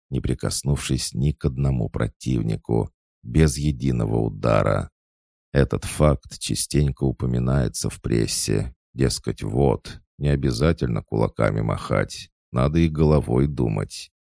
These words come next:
У Бориса есть амбиции, это очевидно, так что в яме легко не будет. Уверен, папочка спит и видит, чтобы сынок повторил его успех,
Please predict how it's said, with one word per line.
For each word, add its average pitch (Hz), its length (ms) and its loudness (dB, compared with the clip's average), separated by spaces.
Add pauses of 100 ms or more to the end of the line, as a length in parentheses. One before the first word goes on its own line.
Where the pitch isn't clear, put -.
(640)
У 60 80 -2
Бориса 60 500 0
есть 62 380 0
амбиции, 57 920 -2 (260)
это 55 300 0
очевидно, 57 880 -2 (440)
так 58 220 -4
что - 220 -2
в 52 80 -4
яме 71 440 2
легко 64 760 -2
не 58 220 -2
будет. 57 680 -4 (640)
Уверен, 69 720 2 (180)
папочка 67 540 -2
спит - 440 -2
и 65 60 0
видит, 58 540 -2
чтобы 57 400 -4
сынок 64 680 -2
повторил 62 640 0
его 50 320 -2
успех, - 720 -4